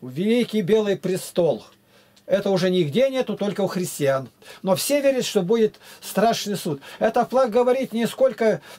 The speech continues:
м, там, что у Англии это владычица морей, волны идут.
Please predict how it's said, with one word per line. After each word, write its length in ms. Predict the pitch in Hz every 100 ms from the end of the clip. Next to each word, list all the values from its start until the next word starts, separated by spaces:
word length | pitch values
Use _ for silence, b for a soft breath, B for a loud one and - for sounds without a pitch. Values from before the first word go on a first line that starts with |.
| -
м, 340 | - - 208
там, 220 | 175 190 156
что 120 | 196
у 840 | 175 175 175 180 175 185 214 202
Англии 320 | 226 285 175
это 160 | 175 180
владычица 520 | 196 208 214 180 185
морей, 420 | 180 180 220 269
волны 540 | 220 208 233 208 214 208
идут. 280 | 185 196